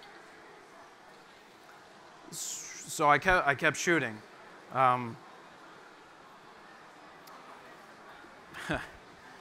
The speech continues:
it's, it's tough to talk about, you know, photo terms and, and stuff like that when you're,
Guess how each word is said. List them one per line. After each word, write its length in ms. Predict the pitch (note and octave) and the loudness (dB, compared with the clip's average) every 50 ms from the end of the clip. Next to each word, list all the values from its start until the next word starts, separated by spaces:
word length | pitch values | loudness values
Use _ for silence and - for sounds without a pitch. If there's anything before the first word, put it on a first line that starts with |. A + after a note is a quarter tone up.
| - - - - - - - - - - | -20 -20 -20 -20 -20 -20 -20 -20 -16 -4
it's, 420 | - D#3 C#3+ C3 C3+ F3+ D#3 - D3+ | -2 -2 -2 2 2 2 2 4 2
it's 160 | F#3+ - - | 2 2 2
tough 240 | - A3 A#3+ A#3 - | 8 8 8 8 8
to 60 | G#3 | 0
talk 300 | F3 - G3 F3 E3+ E3 | 2 8 10 10 10 10
about, 320 | F#3+ E3+ D#3+ D#3 D3+ C#3+ - - | 8 8 10 10 10 8 6 0
you 60 | E3 C3 | -2 -2
know, 80 | C3+ | -2
photo 480 | C3 - - - G#3+ G3+ G#3 G3+ G3 F#3 | -2 -4 0 4 6 6 6 6 4 2
terms 540 | E3 - - F3+ F3 E3+ E3+ E3+ D#3+ C#3 C#3+ | 2 0 2 4 4 4 4 2 0 -4 -6
and, 120 | C#3+ C#3+ | -6 -4
and 160 | D3 C#3+ C3+ | -4 -4 -4
stuff 280 | B2+ - - F3+ E3+ - | -4 0 0 0 2 2
like 180 | E3 D#3 D3 - | 0 -2 0 6
that 240 | E3+ E3 D#3+ D#3 | 8 8 8 8
when 100 | C#3+ C#3 | 6 2
you're, 200 | C#3 C3+ C3+ C3 | 2 2 0 0